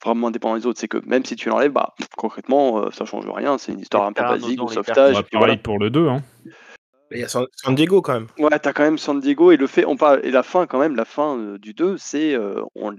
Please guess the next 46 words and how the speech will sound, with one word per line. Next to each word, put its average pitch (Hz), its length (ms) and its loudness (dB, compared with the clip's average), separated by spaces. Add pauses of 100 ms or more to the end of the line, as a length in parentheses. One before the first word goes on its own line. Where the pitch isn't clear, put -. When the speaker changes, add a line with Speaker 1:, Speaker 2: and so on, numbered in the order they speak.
Speaker 1:
laisse 147 200 0
les 117 100 -6
animaux 107 240 -4
tranquilles, 151 400 -6
quoi. 110 140 -6
C'est - 120 -10
quand 113 120 -2
même, 135 180 0
il 117 80 -8
y - 20 -10
a 101 60 -8
quand 131 100 0
même 139 100 0
une 123 120 -4
avancée. 135 440 2
C'est - 140 -12
pour 104 180 -14
se - 120 -10
dire, 131 340 0
euh, 104 280 0
ok, - 220 -6
Speaker 3:
Ouais, - 40 -2
Speaker 1:
on 143 60 -2
Speaker 3:
mais 131 60 -2
Speaker 1:
laisse 120 100 -2
Speaker 3:
tu 123 100 -6
Speaker 1:
les 117 80 0
animaux. 123 140 2
Speaker 3:
l'enlèves 151 180 2
et 127 80 2
ça 117 180 -4
fait 117 140 -6
pareil 127 280 -2
parce - 200 -6
qu'on 113 100 -8
les 110 160 -4
a 107 80 -2
pas 120 120 -4
laissés 117 240 -6
tranquilles. 104 400 -14
Speaker 1:
<laughs> - 800 -20
Oui, 127 120 2 (240)
oui, 151 80 8
oui. 123 240 0 (340)
Mais 139 140 2
bon, 135 180 2